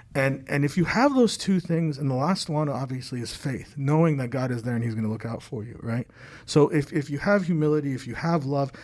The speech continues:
and if you have faith, and then you go out on this journey and you ask questions and you, and you wrestle with God the way Jacob wrestled with God, 'cause that's what Z did. Z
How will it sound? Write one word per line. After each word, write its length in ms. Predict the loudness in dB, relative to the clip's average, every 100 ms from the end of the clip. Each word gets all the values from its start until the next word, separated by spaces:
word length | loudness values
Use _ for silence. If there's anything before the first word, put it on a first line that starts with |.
| -10
and 80 | -6
if 140 | -4 -6
you 80 |
have 280 | -6 -2 -2
faith, 380 | -2 -6 -6 -8 -18 -20 -20 -20 -20 -20 -20 -20 -20 -20 -20 -20 -20 -20 -20 -20 -20 -10
and 100 | -4
then 140 | 0 0
you 80 | 2
go 160 | 4
out 100 | 4
on 120 | 4
this 120 | 0 -2
journey 220 | -2 0
and 80 | 2
you 80 |
ask 220 | 0 -2 -2
questions 440 | -2 0 0 2
and 120 | 4
you, 180 | 4 2 0
and 120 | 0
you 120 | 2
wrestle 420 | 4 4 4 0
with 140 | 0 -2
God 220 | -4 -4
the 60 |
way 120 | -4 -4
Jacob 400 | -2 -2 -2 -2
wrestled 340 | -2 -2 -6
with 140 | -8 -8
God, 320 | -10 -10 -14 -20 -6
'cause 80 |
that's 140 | -2 2
what 80 | 4
Z 160 | 2
did. 300 | 2 0 -2 -8 _ -20 -20 -20 -20 -20 -20 -20 -20 -20 -20 -20 -20 -20 -12 -4
Z 520 | 2 4 4 2 -2